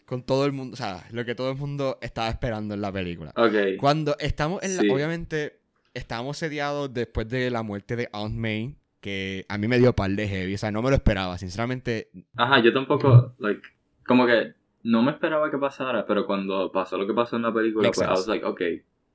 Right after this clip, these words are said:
Speaker 1: Ajá.
Speaker 2: aquí va a pasar algo. Porque, ajá, like, ella está parada, el green, el gra-, el glider de
Speaker 1: Le
Speaker 2: Green
Speaker 1: dio,
Speaker 2: Goblin
Speaker 1: le
Speaker 2: la
Speaker 1: full. <laughs>
Speaker 2: tira para el otro lado del cuarto, le da con cojones. Y ella se para como si nada, pero, bro,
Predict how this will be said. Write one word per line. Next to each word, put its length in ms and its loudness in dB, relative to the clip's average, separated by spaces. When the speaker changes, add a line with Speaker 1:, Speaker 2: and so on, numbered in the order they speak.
Speaker 1:
Ajá. 360 -8
Speaker 2:
aquí 200 4
va 120 10
a 40 6
pasar 320 0
algo. 240 -8
Porque, 240 6
ajá, 240 4
like, 320 4
ella 140 2
está 180 -8
parada, 340 -4
el 100 -2
green, 260 0
el 160 0
gra-, 320 0
el 160 -6
glider 360 2
de 80 -4
Speaker 1:
Le 60 -4
Speaker 2:
Green 60 -2
Speaker 1:
dio, 140 0
Speaker 2:
Goblin 360 -2
Speaker 1:
le 60 -4
Speaker 2:
la 100 -2
Speaker 1:
full. 220 0
<laughs> 300 2
Speaker 2:
tira 260 6
para 160 0
el 40 -4
otro 140 -4
lado 220 -2
del 100 -4
cuarto, 380 0
le 100 0
da 160 -2
con 120 -12
cojones. 480 -6
Y 80 2
ella 160 4
se 120 -2
para 220 0
como 180 -4
si 120 -4
nada, 180 -2
pero, 380 2
bro, 200 4